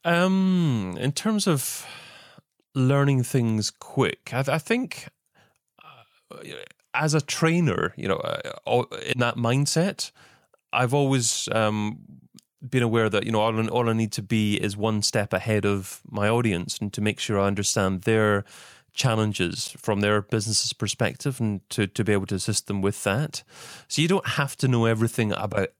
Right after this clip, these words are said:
everything, obviously, to, to, to be successful. You just have to know the things that are relevant to what you do at the time. And learning can be a bit of, um,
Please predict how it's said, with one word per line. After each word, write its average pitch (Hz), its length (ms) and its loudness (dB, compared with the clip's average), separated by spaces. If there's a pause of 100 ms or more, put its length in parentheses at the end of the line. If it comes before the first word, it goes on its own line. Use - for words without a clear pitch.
everything, 104 760 -4
obviously, 101 500 -2
to, 95 640 0 (360)
to, 117 100 -2
to 110 200 -2
be 107 220 0
successful. 120 640 0
You 120 100 2
just 123 220 -2
have 127 200 -2
to 117 100 -2
know 117 120 2
the 104 120 -2
things 107 680 -2 (640)
that 113 300 -2
are 110 100 4
relevant 110 540 0
to 104 440 2 (360)
what 113 340 -2
you 107 140 -2
do 107 240 2
at - 160 0
the 107 80 0
time. 135 420 0 (560)
And 123 400 0 (720)
learning 175 380 2
can 156 180 0
be 139 140 2
a 120 40 4
bit 123 200 0
of, 117 160 2
um, 101 560 0